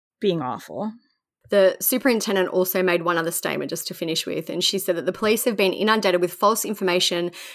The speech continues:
Speaker 2: accusation and rumours. She said in her twenty-nine years of police work, she has not seen anything like it. So, I don't know, like, this case ha-, just has really seemed to, <sighs> I don't know,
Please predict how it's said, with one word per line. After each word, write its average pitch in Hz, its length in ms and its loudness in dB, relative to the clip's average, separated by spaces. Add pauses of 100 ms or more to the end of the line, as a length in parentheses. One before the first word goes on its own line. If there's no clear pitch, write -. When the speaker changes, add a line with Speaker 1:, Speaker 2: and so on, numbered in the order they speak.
(140)
Speaker 2:
accusation 202 540 2
and 165 120 -2
rumours. 190 460 2
She - 160 -4
said 202 140 0
in 190 120 -2
her 190 100 0
twenty-nine 233 600 2
years 190 160 4
of 175 100 -2
police 175 320 -2
work, 165 200 -2
she - 120 0
has 175 120 0
not 185 200 -2
seen 185 160 0
anything 185 340 -2
like 165 300 2
it. - 200 -8 (300)
So, 170 380 0
I 208 80 0
don't 226 100 -2
know, 220 220 2
like, 190 200 0
this 233 160 0
case 247 340 4
ha-, 196 200 -6
just - 320 -4
has 190 240 -2
really 185 260 6
seemed 175 440 -2 (280)
to, 175 440 4 (500)
<sighs> - 480 -18
I 170 520 -6
don't 143 100 -2
know, 185 40 4